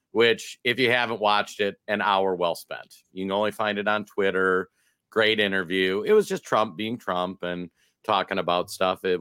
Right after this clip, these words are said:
it was, uh, it was good. It was inspiring. Then we shifted over to watch the, the Republican debate.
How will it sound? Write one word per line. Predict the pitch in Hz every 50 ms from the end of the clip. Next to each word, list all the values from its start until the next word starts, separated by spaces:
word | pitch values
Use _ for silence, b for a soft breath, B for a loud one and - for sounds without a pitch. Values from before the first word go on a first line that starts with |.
| 73
it | 82 101 92
was, | 92 95 90 90 85 85 85
uh, | 85 87 87 87 85 - _ -
it | 107
was | 113 117 107 -
good. | - 113 98 87 85
It | 82
was | 85 85 -
inspiring. | 92 87 82 - - - 92 92 90 87 82 82 80 - B B B B B B B B B _
Then | 135 151 160
we | 170 165
shifted | 147 - - 180 170 165 - 170 135
over | 139 139 143 131 147 147
to | 143 - 147
watch | 135 123 117 113 117 117 - - -
the, | - 113 107 104 - -
the | 95 107 107 104
Republican | 98 104 101 - 110 107 101 104 107 - 120 117
debate. | 113 117 101 95 95 92 92 90 95 -